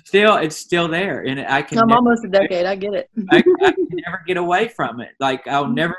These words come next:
Speaker 1: ever, ever be able to get away from it. I have a friend, you know, that I'm real close with, um, and she's in prison,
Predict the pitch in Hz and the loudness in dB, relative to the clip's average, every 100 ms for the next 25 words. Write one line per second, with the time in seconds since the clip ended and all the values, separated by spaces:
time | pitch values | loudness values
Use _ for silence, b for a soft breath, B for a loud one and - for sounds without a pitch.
0 | 156 165 175 147 147 151 147 139 147 143 | -8 -6 -4 -4 -2 0 0 -2 -6 -4
1 | 139 143 143 120 123 - b b b - | -2 -4 -6 -10 -10 -12 b b b -2
2 | 156 190 175 151 - 214 233 175 160 160 | 0 2 0 -2 -2 0 2 2 0 -8
3 | - _ _ _ _ _ - 156 151 139 | -16 _ _ _ _ _ -10 -6 -2 -2
4 | 139 - _ _ _ 135 139 147 165 160 | -2 -10 _ _ _ -4 -2 -2 -4 -4
5 | 208 233 240 175 160 165 170 - _ - | -2 -2 -2 -4 0 0 0 -8 _ -4
6 | 151 131 135 _ b b - 143 - 156 | -2 -2 -6 _ b b -12 -8 -6 -4
7 | 151 - 180 214 214 147 147 | -6 -4 -2 0 -2 -6 -6